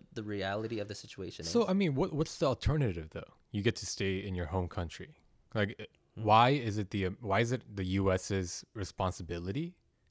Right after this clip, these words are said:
Speaker 2: to allow poor people to come in?
Speaker 1: Well, so why did anybody come to the U S? Like, if from the seventeen hundreds, why did anybody come here?
Speaker 2: For opportunity.
Speaker 1: Yes.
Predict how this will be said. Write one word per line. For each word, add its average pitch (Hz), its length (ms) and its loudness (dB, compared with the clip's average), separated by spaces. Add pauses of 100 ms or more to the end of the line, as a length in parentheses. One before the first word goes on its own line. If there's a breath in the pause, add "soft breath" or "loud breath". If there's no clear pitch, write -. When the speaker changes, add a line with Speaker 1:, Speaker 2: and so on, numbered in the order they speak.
Speaker 2:
to 95 340 -2 (100)
allow 90 560 0 (220)
poor 95 180 0
people 90 300 -6
to - 120 -18
come 87 220 -8
in? - 80 -10 (1080)
Speaker 1:
Well, 151 220 4
so 143 320 4
why 104 280 0
did 139 160 0
anybody 131 360 -2
come 95 200 -8
to 95 80 -12
the 87 100 -8
U 80 160 -8
S? - 360 -16 (160)
Like, 110 320 -4
if 123 140 -10
from 123 520 -4 (260)
the 95 260 -6
seventeen 104 540 -10
hundreds, 95 440 -12
why 92 140 -6
did 101 140 -8
anybody 95 300 -10
come 82 220 -16
here? - 180 -20 (800)
Speaker 2:
For - 280 -6
opportunity. 85 640 -8 (140)
Speaker 1:
Yes. - 320 -10